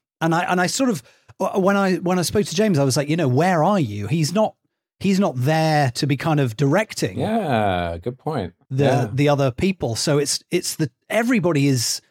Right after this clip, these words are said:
Speaker 1: doing this as if it's a play, ostensibly.
Speaker 2: Yes. Yeah, yeah, yeah. And they're, they're just waiting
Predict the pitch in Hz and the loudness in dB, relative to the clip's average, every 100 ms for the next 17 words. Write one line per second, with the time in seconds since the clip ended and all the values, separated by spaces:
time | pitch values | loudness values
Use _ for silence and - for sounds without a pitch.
0 | _ _ _ _ _ 190 240 196 147 160 | _ _ _ _ _ 2 4 4 2 2
1 | 143 180 160 - 135 - 214 117 101 127 | 2 0 -2 -4 -4 0 0 -2 -10 -8
2 | 127 - 190 143 123 101 - 98 85 - | -6 -2 -2 -4 -6 -8 -8 -8 -8 -14
3 | _ _ 95 92 85 _ 92 82 - 87 | _ _ -6 -6 -6 _ -10 -10 -10 -10
4 | 80 _ _ _ 110 110 101 92 101 92 | -12 _ _ _ -2 2 0 0 -4 -4
5 | 101 - - - 110 117 98 104 101 | -10 -12 -16 -6 -2 -2 -2 -8 -8